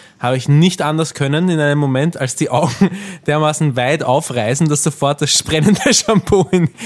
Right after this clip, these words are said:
in die Augen reingeronnen ist und, und mir dann, äh, die Augen, vielleicht hab ich deswegen so gebrüllt, weil die Augen so <laughs> gebrannt haben. Nein, äh, war nicht so. Aber, äh, ich hab tatsächlich also das, eher das umgekehrte Problem, dass ich die Augen aufreißen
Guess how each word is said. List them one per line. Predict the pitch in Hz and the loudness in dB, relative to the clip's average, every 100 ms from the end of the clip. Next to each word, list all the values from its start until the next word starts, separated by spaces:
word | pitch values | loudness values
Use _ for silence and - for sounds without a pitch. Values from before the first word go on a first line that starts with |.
| 220 175 | -12 -8
in | 156 | -4
die | 147 | 0
Augen | 127 143 147 | 0 0 0
reingeronnen | 131 139 160 147 120 143 143 | -2 0 0 0 0 2 2
ist | 143 180 | 0 0
und, | 147 147 - | 0 0 -2
und | 147 143 | -4 -2
mir | 151 147 | -2 0
dann, | 151 147 | 0 0
äh, | 139 139 | 0 0
die | 139 120 | 0 0
Augen, | 127 135 | -2 -2
vielleicht | 151 | 0
hab | 160 | 0
ich | 160 | 0
deswegen | 170 - 170 | 0 2 2
so | 160 | 2
gebrüllt, | 160 143 143 190 | 0 2 2 2
weil | 151 | 2
die | 143 | 2
Augen | 127 165 | 2 2
so | - 156 | 2 2
<laughs> | 185 | 2
gebrannt | 180 175 180 196 | 0 -2 0 0
haben. | 165 156 233 214 208 165 | 0 -4 -8 -12 -12 -6
Nein, | 131 127 123 | -4 -2 -4
äh, | 123 117 113 117 | -4 -4 -4 -6
war | 117 120 | -4 -4
nicht | 127 | -2
so. | 120 - - - | -6 -8 -14 -6
Aber, | 135 131 135 - - 135 | -2 0 0 -4 -8 -2
äh, | 135 165 | -2 0
ich | 180 | 0
hab | 185 | 0
tatsächlich | 175 180 170 180 | 0 0 0 2
also | 175 175 | 2 2
das, | 180 | 0
eher | 170 202 | 2 2
das | 202 | 2
umgekehrte | 170 226 202 - 147 156 | 0 0 0 0 -2 -2
Problem, | 143 139 135 170 | -4 -2 0 0
dass | 165 147 | 0 0
ich | 147 | -2
die | - 143 - | -2 -4 0
Augen | 127 160 160 | 0 2 0
aufreißen | 123 139 - 123 117 123 - 139 | 0 -2 -2 -2 -2 -2 0 0